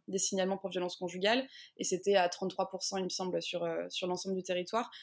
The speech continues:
Euh, donc, euh, donc voilà, c'était, euh, très compliqué pour nous, et c'était un travail, euh, avant tout invisible, c'est-à-dire qu'on recevait énormément de messages, euh, de victimes,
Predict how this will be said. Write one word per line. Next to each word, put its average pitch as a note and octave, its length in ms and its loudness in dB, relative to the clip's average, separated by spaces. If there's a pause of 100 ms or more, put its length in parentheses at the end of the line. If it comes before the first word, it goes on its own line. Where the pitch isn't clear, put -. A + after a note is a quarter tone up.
(320)
Euh, F3+ 300 10
donc, F#3 280 4
euh, E3+ 500 8
donc G3 140 6
voilà, G3 200 10
c'était, F3+ 340 4
euh, E3 140 6
très G#3 180 0
compliqué A3 380 2
pour G#3 220 6
nous, A#3 200 8
et A#3+ 40 8
c'était G3 240 2
un F3 200 4
travail, G3 460 8
euh, E3+ 260 6 (720)
avant G3+ 240 8
tout A#3+ 180 2
invisible, G#3 540 4
c'est-à-dire G3+ 280 2
qu'on G3+ 100 0
recevait F#3 420 2
énormément G#3 440 4
de F#3+ 120 2
messages, F#3+ 560 4
euh, F3+ 120 4
de F#3 120 2
victimes, G3 500 0